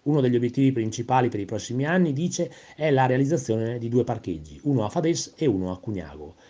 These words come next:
fondamentali per garantire spazi ai residenti ma anche per facilitare lo sgombero neve durante l'inverno. Zonel si augura di non dover correre da solo contro il quorum, il numero di elettori aire è infatti elevato.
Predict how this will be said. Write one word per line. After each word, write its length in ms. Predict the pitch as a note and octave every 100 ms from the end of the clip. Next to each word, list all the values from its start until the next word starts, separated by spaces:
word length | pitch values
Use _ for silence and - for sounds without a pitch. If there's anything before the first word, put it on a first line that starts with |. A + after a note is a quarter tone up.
| -
fondamentali 720 | - A2+ F#2+ G#2 G2+ E3 F#3
per 120 | D#3+ A2
garantire 460 | G#2+ G#2 C3+ A#2+
spazi 380 | F#2 C3 B2 -
ai 60 | F#2+
residenti 540 | F#2+ A2 A#2 A2+ E3+
ma 140 | C#3+
anche 240 | C#3 B2+ G#2
per 140 | G2+
facilitare 560 | F#2+ F#2+ A#2 A2+ C#3 G#2+
lo 100 | G2
sgombero 420 | G2+ C3+ A#2 A2+
neve 260 | A#2+ D#2 E2
durante 360 | A2+ E2+ F#2
l'inverno. 540 | F#2+ F#2 E2+ C#2+ D#2+ D2 _ _ _ - -
Zonel 360 | - A2 C3+ E3+
si 140 | -
augura 360 | C3+ C#3 C3+ C3+
di 80 | A2+
non 160 | A2
dover 260 | A#2 B2+ B2+
correre 440 | - G#2+ G#2 G2+ G#2
da 120 | G2+
solo 300 | - A#2+ A2
contro 240 | G#2 G#2
il 80 | F#2+
quorum, 460 | - C#3 F#2+ D#2+ D#2+ - -
il 100 | E2+
numero 320 | E2+ G#2+ G#2+
di 80 | F#2+
elettori 380 | F#2+ F2+ A2+ F#2+
aire 260 | G#2+ G#2+
è 40 | F2+
infatti 360 | F2+ G2 F#2
elevato. 480 | F#2+ F2+ - - -